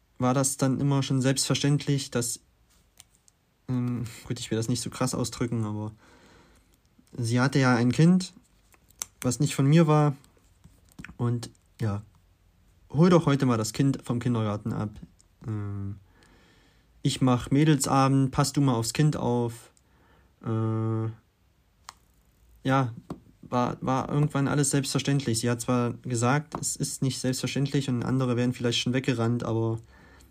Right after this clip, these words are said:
es kam mir halt so rüber. Ja. Ähm, egal. Wenn jemand etwas für dich macht, dann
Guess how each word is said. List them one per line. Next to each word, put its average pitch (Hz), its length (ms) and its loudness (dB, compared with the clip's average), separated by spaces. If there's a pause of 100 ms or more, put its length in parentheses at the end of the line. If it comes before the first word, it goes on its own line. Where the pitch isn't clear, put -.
es - 120 -6
kam 151 180 4
mir 135 80 6
halt 123 140 4
so 113 80 -2
rüber. 107 320 0 (800)
Ja. 110 220 -2 (960)
Ähm, 113 500 2 (840)
egal. 127 440 4 (840)
Wenn 135 240 2
jemand 135 240 0
etwas 135 220 0
für 139 100 0
dich 123 200 0
macht, - 380 -2 (160)
dann 113 360 -2